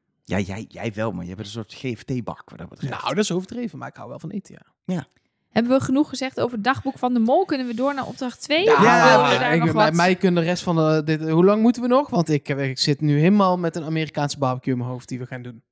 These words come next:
Speaker 1: We gaan ook echt wel met Amerikaanse vlees, echt.
Speaker 2: Ja.
Speaker 1: Wel zin in.
Speaker 2: Sperripjes en zo.
Speaker 1: Oh.
Speaker 3: Kunnen we nou eindelijk het niet meer even over vlees hebben?
Speaker 1: We doen ook
Speaker 2: Oké.
Speaker 1: vega, hoor.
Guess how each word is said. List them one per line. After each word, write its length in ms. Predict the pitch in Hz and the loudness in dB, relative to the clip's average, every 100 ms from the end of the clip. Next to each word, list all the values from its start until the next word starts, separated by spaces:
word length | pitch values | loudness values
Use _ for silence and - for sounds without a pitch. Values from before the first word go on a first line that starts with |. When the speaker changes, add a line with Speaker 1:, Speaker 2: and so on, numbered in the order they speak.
| _ | _
Speaker 1:
We 140 | _ 107 | _ -4
gaan 180 | 175 196 | 0 0
ook 140 | 196 | 0
echt 160 | - - | -6 -6
wel 120 | 175 | -4
met 180 | 175 - | -4 -6
Amerikaanse 680 | 175 165 175 - - 165 | -8 -8 -12 -12 -10 -10
vlees, 400 | 156 190 170 101 | -6 -4 -4 -6
echt. 200 | 71 - | -4 -2
Speaker 2:
Ja. 320 | 349 160 - - _ _ _ _ _ _ _ _ _ | 0 -2 -4 -10 _ _ _ _ _ _ _ _ _
Speaker 1:
Wel 100 | 135 | -16
zin 280 | - - 151 | -14 -8 -6
in. 180 | 104 95 | -6 -10
Speaker 2:
Sperripjes 640 | 104 - 131 160 - 202 190 | -14 -14 -10 -10 -10 -10 -10
en 140 | 196 | -12
zo. 260 | 196 214 107 | -14 -12 -8
Speaker 1:
Oh. 440 | 135 143 117 98 - | -4 -4 -4 -8 -4
Speaker 3:
Kunnen 220 | - 403 | 0 2
we 80 | 381 | 2
nou 180 | 330 330 - | 2 0 0
eindelijk 580 | 302 480 494 453 427 320 | 0 0 2 2 2 0
het 140 | 320 | -4
niet 180 | 359 349 | -4 -2
meer 160 | 339 330 | 0 0
even 220 | 320 285 | 0 0
over 140 | 302 | -2
vlees 320 | 294 311 311 285 | -4 -2 -2 -2
hebben? 300 | 247 233 262 | -4 -2 0
Speaker 1:
We 60 | 156 | 2
doen 140 | 220 | 4
ook 120 | 214 240 | 4 2
Speaker 2:
Oké. 60 | |
Speaker 1:
vega, 360 | 226 127 98 95 | 4 2 2 -2
hoor. 220 | 104 233 | -10 -10